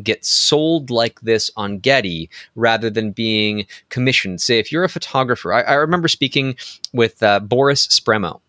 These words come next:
uh, who, uh, passed on a couple of years ago now, unfortunately, but he was one of the premier photojournalists in Canada. Um,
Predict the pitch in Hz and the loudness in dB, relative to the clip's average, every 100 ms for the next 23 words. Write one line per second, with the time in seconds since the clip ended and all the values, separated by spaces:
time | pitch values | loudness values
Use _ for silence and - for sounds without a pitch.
0 | - 113 107 104 104 107 - 127 120 110 | -4 0 4 4 2 -2 -2 2 2 2
1 | - - - 117 104 104 - 139 - 131 | -2 -12 -6 0 2 2 0 0 2 2
2 | 123 131 123 110 110 104 98 92 90 90 | 2 0 2 4 4 4 2 2 2 0
3 | 90 101 92 - 95 98 110 - 139 139 | 0 0 0 -2 -4 -4 -4 0 2 2
4 | 113 117 107 104 - 113 113 127 127 123 | 2 2 0 -4 -4 -2 2 4 4 2
5 | 117 123 117 104 107 104 104 - 95 - | 2 2 2 2 0 0 -4 -4 -8 -6
6 | - 90 85 82 82 - - - 107 98 | -2 0 2 0 0 -10 -18 -8 -2 0
7 | 90 87 87 | 0 -2 -6